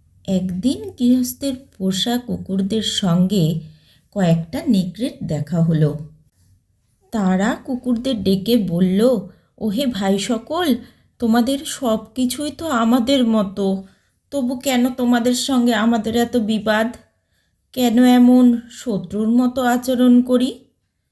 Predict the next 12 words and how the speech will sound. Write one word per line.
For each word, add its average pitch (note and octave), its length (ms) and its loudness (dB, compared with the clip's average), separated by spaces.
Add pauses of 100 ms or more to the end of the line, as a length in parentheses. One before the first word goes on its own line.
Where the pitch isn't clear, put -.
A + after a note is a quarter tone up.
(480)
তবে A3 680 0 (540)
তোমাদের G3+ 520 0
সাথে G3 680 -2 (120)
অবশ্য F#3+ 680 0 (440)
একটা F#3 300 -8 (140)
তফাৎ A#3+ 580 -2
আছে F#3 320 -2
আমাদের, E3 640 0 (480)
সেটা G#3+ 500 -2
হলো A#3+ 500 0 (480)
চিন্তা B3 460 4
আর G3 360 0